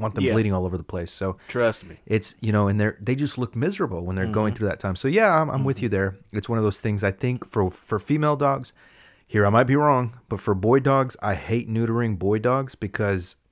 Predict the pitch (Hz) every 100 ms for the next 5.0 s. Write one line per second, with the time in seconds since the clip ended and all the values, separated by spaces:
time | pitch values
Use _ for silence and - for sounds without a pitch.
0 | _ _ 92 110 98 104 104 101 87 101
1 | 135 170 - _ 107 101 98 95 90 98
2 | 90 - _ - 110 127 160 160 - _
3 | _ _ - 98 95 101 101 127 139 143
4 | 156 165 139 - - 101 98 98 98